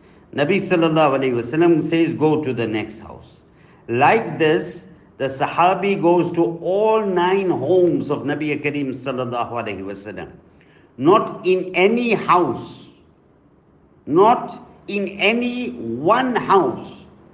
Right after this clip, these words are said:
did he find any food. When we're talking about food, we're talking about even a single date, nothing. Can we imagine this? Can we think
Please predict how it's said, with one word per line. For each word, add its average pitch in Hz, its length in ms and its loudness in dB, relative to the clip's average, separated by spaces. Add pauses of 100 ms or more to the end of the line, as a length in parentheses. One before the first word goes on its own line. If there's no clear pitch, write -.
(380)
did 151 180 0
he 147 220 0
find 180 720 0
any 170 260 2
food. - 500 -8 (800)
When 107 140 -8
we're 117 180 -2
talking 180 440 2
about 147 400 2
food, 165 400 2 (300)
we're 127 160 -4
talking 175 440 2
about 151 420 0
even 175 380 0
a 156 60 0
single 170 520 0
date, 135 600 -2
nothing. 165 720 0 (500)
Can 220 300 0
we 196 240 -2
imagine 147 520 2
this? 95 340 -8 (500)
Can 226 280 2
we 208 200 0
think 196 560 0